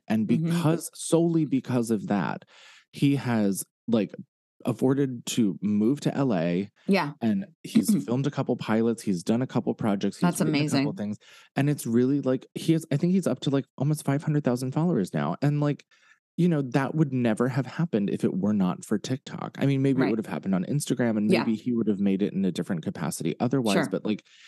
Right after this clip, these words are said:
Speaker 1: he took the matter into his own hands and created his own thing, democratized m-, media, was able to use that as a platform, and now he has a career that he didn't have three years ago.
Speaker 2: Right.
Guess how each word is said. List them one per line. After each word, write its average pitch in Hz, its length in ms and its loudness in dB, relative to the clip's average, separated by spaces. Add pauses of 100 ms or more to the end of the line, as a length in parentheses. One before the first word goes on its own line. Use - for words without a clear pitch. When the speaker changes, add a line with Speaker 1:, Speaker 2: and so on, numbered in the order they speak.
(100)
Speaker 1:
he 139 160 2
took - 240 -2
the 143 80 0
matter 104 280 2
into 98 220 0
his 98 140 0
own 98 240 0
hands 87 320 -2
and 92 100 -4
created 101 500 0
his 127 160 0
own 120 160 -4
thing, 90 260 -2
democratized 101 840 -2 (100)
m-, 101 160 -6
media, 82 560 0 (500)
was 113 200 0
able 104 180 2
to 107 160 -4
use 104 220 2
that 117 120 0
as 107 140 0
a 101 60 -2
platform, 107 500 -4
and 117 80 -2
now 110 140 0
he 139 140 0
has 135 120 -2
a 123 80 -2
career 110 320 0
that 113 140 -4
he 110 120 -2
didn't 110 280 -2
have 143 300 -4
three - 220 -6
years 53 280 -8
ago. - 360 -12
Speaker 2:
Right. 160 300 0